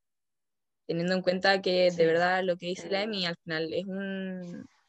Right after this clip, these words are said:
Speaker 1: un camino que tiene demasiadas trampas, por decir así. Tenemos mucha publicidad que nos impone cierto estereotipo.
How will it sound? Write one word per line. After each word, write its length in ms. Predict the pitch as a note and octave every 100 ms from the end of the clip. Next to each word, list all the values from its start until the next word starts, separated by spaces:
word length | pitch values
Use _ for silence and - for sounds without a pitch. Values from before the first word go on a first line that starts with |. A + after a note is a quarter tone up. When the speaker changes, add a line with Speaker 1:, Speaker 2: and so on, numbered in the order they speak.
| _ _ -
Speaker 1:
un 100 | F#3+
camino 380 | F#3+ F#3+ G3 G3+
que 80 |
tiene 360 | F3+ F3+ F#3 F3+
demasiadas 640 | G3 F3 E3+ F3+ F#3 F#3+ -
trampas, 360 | G#3+ B3 F3+ -
por 120 | F3
decir 240 | E3 E3 D#3+
así. 360 | F3 E3+ F#3 - - _ _ _ _ _
Tenemos 380 | F3+ E3+ E3+ F3+ _ _ _
mucha 600 | G3 G#3 A3 A3 G#3 F#3 F#3
publicidad 1000 | G#3+ G3+ G3 - F#3 F#3 G3 F#3+ F#3+ F#3
que 220 | F#3 F3 E3+
nos 140 | E3+
impone 640 | F3 E3+ F3+ G3 F#3+ F#3 F#3
cierto 240 | F3+ -
estereotipo. 1120 | - F3+ E3 G3 G3 G3+ F#3+ F3+ F3+ F3+ F#3